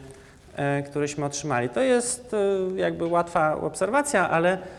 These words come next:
a-, ale daje nam to dość, e, ciekawe możliwości, bo, e, jakby zawęża nam ilość,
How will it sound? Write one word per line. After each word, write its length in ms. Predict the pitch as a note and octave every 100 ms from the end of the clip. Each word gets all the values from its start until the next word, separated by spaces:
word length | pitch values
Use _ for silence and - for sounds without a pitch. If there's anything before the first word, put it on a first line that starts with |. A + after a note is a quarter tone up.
| - -
a-, 160 | D#3+ E3+
ale 220 | F#3 G3
daje 220 | G3+ G3
nam 160 | F#3+ F#3
to 440 | F#3 F3+ F3+ E3+ E3
dość, 480 | E3+ E3+ - - D#3+
e, 360 | D#3+ D#3 D#3 D#3
ciekawe 400 | E3+ F3 D#3+ E3
możliwości, 600 | D#3 E3+ G#3 C#4 - F#3
bo, 460 | E3 E3+ F3+ F3+ - - - - -
e, 300 | - E3 D#3+
jakby 340 | E3 D#3+ D3+ D#3
zawęża 720 | E3 D#3 G3 G3+ F3 F3 F3
nam 440 | E3+ E3+ E3+ F3 E3+ - - -
ilość, 520 | F3 E3+ E3+ E3 -